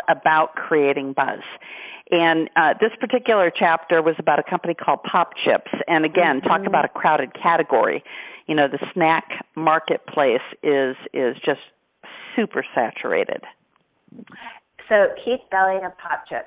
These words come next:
Speaker 2: who is a brilliant marketer, wanted to make something that, you know, wasn't a chip, but wasn't health food. Where do you do it? How do you find that? And of course,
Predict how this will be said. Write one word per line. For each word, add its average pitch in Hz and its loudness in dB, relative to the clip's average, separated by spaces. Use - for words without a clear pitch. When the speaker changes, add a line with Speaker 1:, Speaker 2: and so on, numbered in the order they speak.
Speaker 2:
who 170 -10
is 170 -10
a 165 -8
brilliant 185 -6
marketer, 156 -2
wanted 220 -4
to 233 -14
make 208 -10
something 185 -8
that, 156 0
you 190 -6
know, 147 -4
wasn't 247 0
a 233 -8
chip, 185 -4
but - -8
wasn't 208 -4
health 202 -4
food. 190 -6
Where 196 -6
do 220 -4
you 208 -4
do 196 -2
it? 185 -2
How 214 0
do 226 2
you 214 -10
find 185 -6
that? 180 -8
And 196 -20
of - -20
course, 208 -8